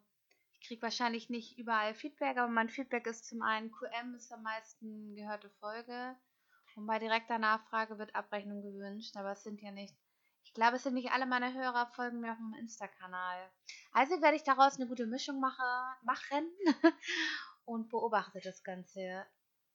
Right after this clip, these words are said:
einmal. Vorab, bevor ich mit Q M weitermache, die Corona-Hygienepauschale wurde verlängert bis dreißigsten neunten. Das heißt, bis dreißigsten neunten darf man bei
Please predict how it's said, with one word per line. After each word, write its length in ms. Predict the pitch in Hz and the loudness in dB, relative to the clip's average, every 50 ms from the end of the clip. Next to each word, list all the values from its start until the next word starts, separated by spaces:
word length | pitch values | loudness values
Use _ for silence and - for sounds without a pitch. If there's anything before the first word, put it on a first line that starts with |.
| _ _ _ | _ _ _
einmal. 680 | - 190 190 185 185 185 185 185 185 185 185 190 190 208 220 226 226 _ _ _ _ - - _ _ _ _ _ _ _ _ _ | -10 -10 -8 -8 -6 -6 -6 -4 -6 -6 -8 -10 -14 -16 -18 -20 -20 _ _ _ _ -16 -16 _ _ _ _ _ _ _ _ _
Vorab, 340 | - 277 - 262 330 - - | 8 12 12 12 12 12 10
bevor 360 | 392 370 - - 339 320 330 | 4 -4 0 4 6 6 6
ich 120 | 311 277 | 4 2
mit 200 | - 294 285 - | -2 -6 -6 -6
Q 100 | - - | -6 -4
M 320 | 254 - 247 285 330 330 285 | -2 0 0 0 0 2 4
weitermache, 880 | 277 269 277 277 - 285 269 254 247 247 247 - 262 254 247 247 233 | 6 6 6 4 0 -4 0 0 0 0 0 -2 -4 -6 -6 -6 -6
die 260 | 233 247 240 240 240 - | -8 -10 -10 -10 -12 -12
Corona-Hygienepauschale 1800 | - - 254 254 233 254 294 339 370 359 330 320 302 285 247 233 233 220 214 208 _ 208 196 - - 202 190 185 190 196 226 269 311 302 247 | -10 -8 -8 -6 -4 -4 -4 -2 0 0 0 0 -2 -4 -6 -8 -8 -8 -8 -10 _ -14 -14 -10 -6 -4 -4 -4 -4 -4 -4 -4 -4 -6 -8
wurde 220 | 226 220 214 214 208 | -10 -12 -12 -12 -14
verlängert 440 | - 214 202 202 202 202 202 202 | -14 -12 -10 -10 -8 -8 -10 -10
bis 160 | - _ - - | -12 _ -20 -16
dreißigsten 600 | 196 202 208 208 - - - - - 196 190 190 | -12 -12 -12 -12 -12 -18 -20 -18 -16 -14 -14 -12
neunten. 460 | 190 185 190 196 214 233 254 269 330 370 _ _ _ _ _ - - - - _ _ | -12 -12 -12 -14 -12 -12 -12 -12 -12 -14 _ _ _ _ _ -20 -20 -20 -20 _ _
Das 100 | _ - - | _ -6 -6
heißt, 160 | 226 226 - | -6 -6 -6
bis 140 | - 359 - | -10 -8 0
dreißigsten 540 | - 359 349 349 - 339 - - - 294 | 2 2 4 4 0 -4 -8 -6 -4 0
neunten 500 | 285 277 269 269 269 269 269 - 277 269 254 | 2 4 4 4 2 0 -4 -6 -8 -4 -2
darf 220 | 254 247 254 247 | -2 -2 -2 -2
man 180 | 254 247 233 220 | -6 -8 -6 -4
bei 280 | 233 226 226 220 226 | -4 -2 -2 -2 -4